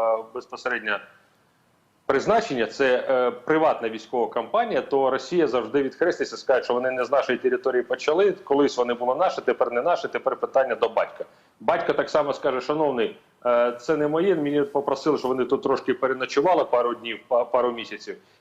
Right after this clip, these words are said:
і я не відповідаю». Тобто ці два політика, Путін і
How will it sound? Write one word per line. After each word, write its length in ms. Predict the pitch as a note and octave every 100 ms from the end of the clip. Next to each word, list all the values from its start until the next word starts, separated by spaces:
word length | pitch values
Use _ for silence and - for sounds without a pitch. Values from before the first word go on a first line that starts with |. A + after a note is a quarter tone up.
| -
і 140 | C#3 C3
я 140 | D3
не 120 | C#3
відповідаю». 640 | C3 B2+ C#3 B2 A#2 F#2 F2
Тобто 440 | F#2 - - - A#2
ці 220 | G#2+ G#3 G#3
два 200 | D#3+ F3
політика, 500 | E3 G3+ A3 F#3+ C#3+
Путін 420 | E3+ E3+ C#3+ D3
і 380 | D3+ C#3 C3